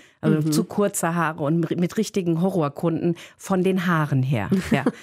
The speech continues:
Speaker 1: Und die hab ich alle angesprochen und hab das in dem Wohnzimmer meiner Freundin Mareike, äh, die ist Fotografin, wir haben das dann zusammen gemacht und ich hab die sehr erfolgreich verkauft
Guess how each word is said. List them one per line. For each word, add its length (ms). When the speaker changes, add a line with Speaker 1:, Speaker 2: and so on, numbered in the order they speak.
Speaker 1:
Und 160
die 40
hab 120
ich 100
alle 220
angesprochen 760
und 160
hab 140
das 160
in 80
dem 180
Wohnzimmer 440
meiner 360
Freundin 460
Mareike, 680
äh, 160
die 100
ist 80
Fotografin, 720
wir 60
haben 120
das 140
dann 160
zusammen 400
gemacht 380
und 80
ich 100
hab 140
die 80
sehr 180
erfolgreich 500
verkauft 600